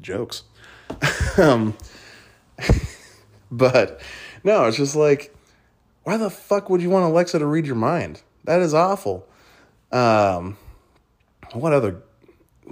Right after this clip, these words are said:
oh, it was the Liquid Death commercial, which is playing the Judas Priest song, Breaking the Law. Uh, that was a funny commercial just because, you know, you had a pregnant woman drinking a Liquid Death. You had two,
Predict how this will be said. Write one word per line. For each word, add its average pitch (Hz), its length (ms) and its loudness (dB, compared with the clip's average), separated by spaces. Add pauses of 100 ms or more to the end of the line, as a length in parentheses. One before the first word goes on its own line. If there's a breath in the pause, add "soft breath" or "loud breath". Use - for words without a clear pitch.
oh, 131 320 4
it 117 80 2
was 143 160 4
the 175 80 0
Liquid 190 380 2
Death 202 180 2
commercial, 95 420 -6
which 107 220 -4
is 113 180 -2
playing 120 260 -4
the 95 80 -4
Judas 110 280 -6
Priest - 380 -8
song, 90 480 -14
Breaking 107 240 -4
the 90 80 -8
Law. 95 360 -4 (880 loud breath)
Uh, 95 400 2
that 123 140 4
was 131 140 2
a 95 80 -6
funny 85 220 -10
commercial 87 380 -10
just 95 120 -10
because, 92 340 -6
you 95 60 -6
know, 92 260 -6
you 101 100 -4
had 95 100 -2
a 87 60 -2
pregnant 98 360 -6
woman 98 320 -6
drinking 98 320 -6
a 92 40 -4
Liquid 95 360 -4
Death. 95 400 0
You 92 80 -8
had 85 400 -8
two, - 260 -8